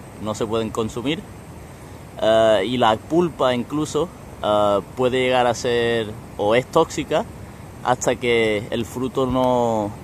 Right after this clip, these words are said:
no llega a su punto de maduración, eh,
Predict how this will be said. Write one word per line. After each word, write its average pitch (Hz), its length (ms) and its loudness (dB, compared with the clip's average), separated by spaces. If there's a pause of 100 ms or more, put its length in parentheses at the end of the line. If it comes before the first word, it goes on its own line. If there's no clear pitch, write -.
(240)
no 117 280 0
llega 127 400 4
a 120 40 4
su 120 160 -4
punto 120 440 -2
de 110 400 0 (500)
maduración, 113 1040 0 (800)
eh, 95 460 0